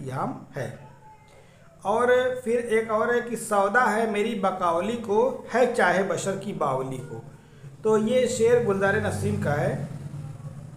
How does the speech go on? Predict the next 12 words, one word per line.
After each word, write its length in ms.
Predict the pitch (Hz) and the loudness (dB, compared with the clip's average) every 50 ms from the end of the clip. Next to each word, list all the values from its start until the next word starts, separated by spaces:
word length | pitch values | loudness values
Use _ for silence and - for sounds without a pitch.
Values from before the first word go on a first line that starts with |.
| - - - - - - - - | -14 -14 -14 -12 -12 -10 -8 -4
तो 60 | 185 | -2
उसमें 500 | 180 175 175 175 - - - 208 202 185 | -2 -2 -2 -2 -6 -6 -6 -6 -4 -2
बकौली 420 | 180 175 - 175 170 175 175 180 | -2 -4 -2 -2 -2 -2 -2 -2
वाला 180 | 185 180 180 175 | -2 -2 -2 -4
किरदार 400 | 175 - 175 170 170 175 175 170 | -4 -4 -4 -2 0 0 0 0
आया 280 | 170 165 156 180 196 196 | -2 -2 0 0 0 2
है, 80 | 190 | 2
आप 140 | 185 185 190 185 | 0 0 -2 -4
लोग 120 | 180 175 | -4 -2
जानते 320 | 175 185 185 185 190 233 240 | 0 0 0 2 2 2 2
ही 120 | 240 226 | 2 2
हैं। 260 | 214 214 - - - | 0 0 -2 -4 -8